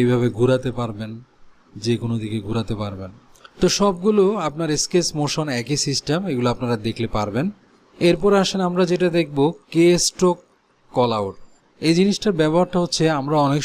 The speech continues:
সময় টিউটোরিয়াল করার সময় আমরা অনেক সময় বলি কন্ট্রোল প্লাস এ, কন্ট্রোল প্লাস জেড বা আরও শিফট প্লাস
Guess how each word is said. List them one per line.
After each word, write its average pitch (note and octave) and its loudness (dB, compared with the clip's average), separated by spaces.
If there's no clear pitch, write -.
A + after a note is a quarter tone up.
সময় C#3+ 2
টিউটোরিয়াল D#3 2
করার C#3+ 0
সময় D3 0
আমরা C3 2
অনেক C3 -4
সময় C3+ -4
বলি B2 2
কন্ট্রোল C3 0
প্লাস - 0
এ, - 0
কন্ট্রোল B2+ 0
প্লাস B2 -2
জেড A#2+ 0
বা C#3+ 2
আরও D3 -2
শিফট D3+ -2
প্লাস C#3+ 0